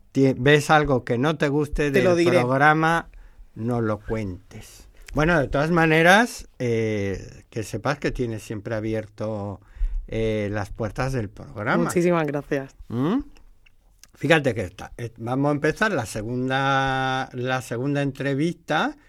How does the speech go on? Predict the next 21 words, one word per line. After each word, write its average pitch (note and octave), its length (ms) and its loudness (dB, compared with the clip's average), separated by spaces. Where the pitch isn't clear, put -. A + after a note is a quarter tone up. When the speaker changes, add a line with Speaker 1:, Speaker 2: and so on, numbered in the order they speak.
Speaker 1:
y C3+ 100 0
ya C#3+ 160 2
te, C#3+ 240 -4
ya D3 220 0
te D#3 100 -2
he - 40 0
dicho D3 280 -2
que D#3 100 0
tienes B2+ 360 -2
abiertas A#2+ 440 -4
las A2+ 200 -4
puertas C3+ 540 -4
del B2 140 -4
programa. D3 480 2
Speaker 2:
Me, F#3 340 4
Speaker 1:
O E3+ 40 4
Speaker 2:
me F#3 60 6
Speaker 1:
sea G3+ 100 10
Speaker 2:
hago A#3+ 180 12
Speaker 1:
que - 40 0
Speaker 2:
colaboradora. F3 840 8